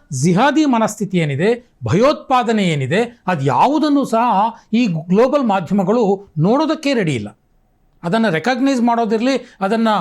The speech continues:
ಆ, ಖಂಡಿಸೋದಿರ್ಲಿ. ಪಹಲ್ಗಾಮ್ ಘಟನೆ ಅವರಿಗೆ ಒಂದು ಕೇವಲ ಯಾರೋ ಒಂದಷ್ಟು ಜನ ಬಂದ್ರು, ಒಂದಷ್ಟು ಶೂಟ್ ಮಾಡಿದ್ರು, ಒಂದಷ್ಟು ಜನ ಟೂರಿಸ್ಟ್‌ಗಳನ್ನ ಸಾಯಿಸಿದ್ರು, ಹೋದ್ರು ಅಷ್ಟೇ. ಒಂದು ಸರಳವಾದ ಒಂದು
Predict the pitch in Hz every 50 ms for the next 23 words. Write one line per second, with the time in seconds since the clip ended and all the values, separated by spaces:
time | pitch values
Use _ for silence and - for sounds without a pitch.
0 | - - - _ _ 190 165 151 143 135 131 127 127 123 120 117 113 113 110 110
1 | 107 107 107 107 104 104 101 101 101 101 - - 220 247 262 - - 262 214 214
2 | 190 160 123 95 - - - - - _ 196 180 247 302 311 285 262 285 285 277
3 | 202 214 214 214 247 247 262 233 208 214 233 233 - _ - 190 220 254 262 254
4 | 220 262 226 196 202 226 233 233 _ _ 226 254 240 226 - - - 214 226 254
5 | 269 285 294 277 269 262 269 269 233 208 220 214 214 - _ - 196 220 240 262
6 | 294 285 277 269 254 247 220 - - 240 233 247 226 185 233 247 240 240 262 277
7 | 277 - - - - - 208 220 214 214 - - - 247 262 254 220 240 226 214
8 | 208 214 254 269 262 254 254 _ _ - 202 208 214 196 208 208 196 190 - -
9 | 247 254 262 247 - - 208 214 220 220 240 240 - 202 202 208 196 202 208 180
10 | 247 269 285 277 - - _ _ - 226 220 175 156 143 135 - - _ _ _
11 | _ _ - 170 - - 294 254 175 - - _ _ _ - 220 254 262 294 -
12 | - - 220 220 247 277 294 285 277 254 233 220 220 214 285 302 311 311 - _
13 | _ _ _ 180 196 233 247 254 240 320 349 - - _